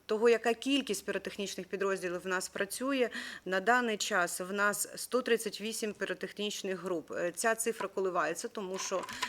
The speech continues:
е, Державна служба з надзвичайних ситуацій,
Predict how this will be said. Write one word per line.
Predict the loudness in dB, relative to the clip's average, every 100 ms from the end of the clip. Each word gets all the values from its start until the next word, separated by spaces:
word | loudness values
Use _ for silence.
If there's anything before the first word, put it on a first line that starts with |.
| -6
е, | -6 -4
Державна | -2 2 2 2
служба | -2 -6 -4 -4
з | -4
надзвичайних | -6 -6 -4 -2 -2 -4
ситуацій, | -4 -4 0 0 2 0 -2